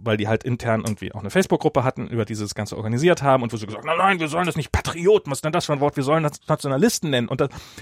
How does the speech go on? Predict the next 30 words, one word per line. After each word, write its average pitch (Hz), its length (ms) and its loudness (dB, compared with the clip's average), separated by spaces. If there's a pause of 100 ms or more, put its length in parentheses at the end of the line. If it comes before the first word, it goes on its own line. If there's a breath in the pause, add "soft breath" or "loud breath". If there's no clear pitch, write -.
und 147 80 0
das 151 100 2
war 156 140 6
damals 160 340 4
noch 151 80 0
so, 156 160 -2
dass 139 240 -2
das, 127 180 0
nein, 170 540 2
wir, 127 80 -2
d-, 120 480 -8
auf - 300 -10
keinen 123 300 -2
Fall 190 340 6
und 139 160 2
davon 127 220 0
wurde 120 180 -4
sich 117 180 -8
distanziert 175 800 0
und 131 160 -4
die, 127 160 -2
die 123 100 -6
sind 123 180 -4
auch - 140 -4
innerhalb 120 240 0
dieser 117 220 0
Gruppe - 260 0
damals 107 320 2
noch 98 100 -8
niedergebrüllt 92 600 -8